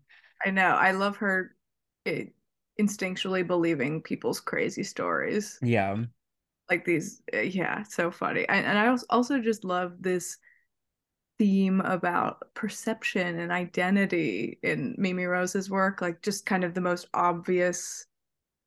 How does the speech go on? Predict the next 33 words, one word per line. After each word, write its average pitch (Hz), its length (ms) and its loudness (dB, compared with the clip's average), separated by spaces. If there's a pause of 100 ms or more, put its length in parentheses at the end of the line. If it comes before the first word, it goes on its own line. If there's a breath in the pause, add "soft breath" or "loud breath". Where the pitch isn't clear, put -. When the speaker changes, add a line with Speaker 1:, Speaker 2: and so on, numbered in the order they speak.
(440)
Speaker 1:
I 180 100 0
guess, 175 460 0 (120)
artistic 190 600 -2
theme 185 320 -2
to 185 120 -2
play 175 340 -2
with. 190 320 2
It 196 60 -8
just 196 180 -4
makes 175 240 -4
so 170 100 0
much 170 240 -4
sense. 196 460 -4 (800)
Speaker 2:
Yeah, 127 500 4
like, 117 400 2 (580)
i-, 147 180 -20 (180)
it 165 220 2
is, - 460 4
this 175 260 4
show 233 220 4
is 113 220 0
very 117 240 -2
good 101 380 -4
at 101 180 -2
skewering 104 920 -2
the 92 100 -2
art - 420 -4
world. 123 540 2 (240)
Speaker 1:
Mm-hmm. 104 260 2
Speaker 2:
Um, 98 200 2 (640)
shout 117 320 2
out 113 160 2
to, 104 340 0